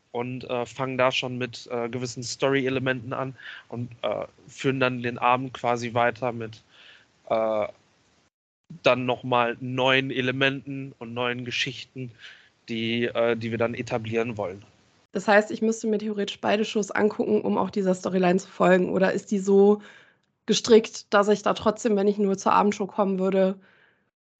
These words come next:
Speaker 2: mit der Storyline zurechtkomme?
Speaker 1: Da wir uns von Anfang an gesagt haben, wir, äh, werden sehr viel Geld auch mit unter anderem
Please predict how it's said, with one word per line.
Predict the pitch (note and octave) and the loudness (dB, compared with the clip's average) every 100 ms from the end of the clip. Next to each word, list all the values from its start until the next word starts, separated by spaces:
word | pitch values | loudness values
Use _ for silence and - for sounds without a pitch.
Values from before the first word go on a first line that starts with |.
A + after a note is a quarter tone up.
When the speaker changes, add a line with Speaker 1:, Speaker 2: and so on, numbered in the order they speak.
| G#3+ | 0
Speaker 2:
mit | A3 | 4
der | A3 G#3 | 6 6
Storyline | A#3+ G#3+ G#3 G3 G3+ | 6 6 6 6 4
zurechtkomme? | G#3+ G3 F#3 - F3+ E3+ E3 - _ _ _ _ _ - | 0 0 -2 -2 0 0 0 -4 _ _ _ _ _ -10
Speaker 1:
Da | A#2 C3 C#3 | -4 -4 -4
wir | C#3 C3+ C3+ C3 C3 C#3 _ _ _ F3 _ _ _ | -8 -6 -4 -4 -6 -16 _ _ _ -20 _ _ _
uns | C3+ C3 B2 - | -16 -16 -16 -18
von | - A#2+ | -14 -12
Anfang | C#3 C#3 C3 | -12 -10 -10
an | A#2+ C3 C#3 | -8 -8 -10
gesagt | C3 B2+ - | -10 -12 -10
haben, | B2 A#2+ | -10 -8
wir, | A#2 A#2 A#2 A2+ | -10 -14 -14 -12
äh, | A2+ A2+ | -10 -8
werden | A#2 A#2 A#2+ | -6 -6 -8
sehr | A2+ A#2+ | -8 -10
viel | - A#2+ A#2 A#2 _ _ _ _ | -6 -8 -8 -10 _ _ _ _
Geld | - B2 - | 0 0 0
auch | A#2+ _ _ - | -8 _ _ -18
mit | A#2+ B2 B2 | -12 -12 -12
unter | C3+ A#2+ - | -14 -12 -12
anderem | A#2+ B2+ A#2+ A#2 A#2+ | -10 -8 -8 -8 -8